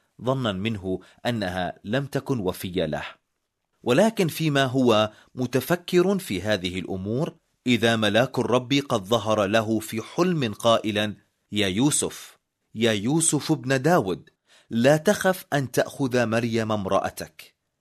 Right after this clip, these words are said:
لأن الذي حبل به فيها هو من الروح القدس، فستلد ابنا." لذا فإن متى يقول الشيء نفسه، فقد حبلت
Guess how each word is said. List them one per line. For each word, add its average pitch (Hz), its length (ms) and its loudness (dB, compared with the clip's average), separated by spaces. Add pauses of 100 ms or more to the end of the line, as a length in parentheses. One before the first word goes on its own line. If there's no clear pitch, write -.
(260)
لأن 135 300 2
الذي 120 340 2
حبل 196 560 2
به 120 320 0
فيها 117 520 -2 (280)
هو 185 420 4 (340)
من 107 280 -2
الروح 107 540 0
القدس، - 760 -2 (360)
فستلد 113 720 -2
ابنا." 110 340 0 (720)
لذا 95 540 0 (140)
فإن 117 440 -4
متى 117 420 -4
يقول 113 480 -4
الشيء 104 440 -6
نفسه، - 480 -6 (460)
فقد 107 380 -4
حبلت 107 640 -2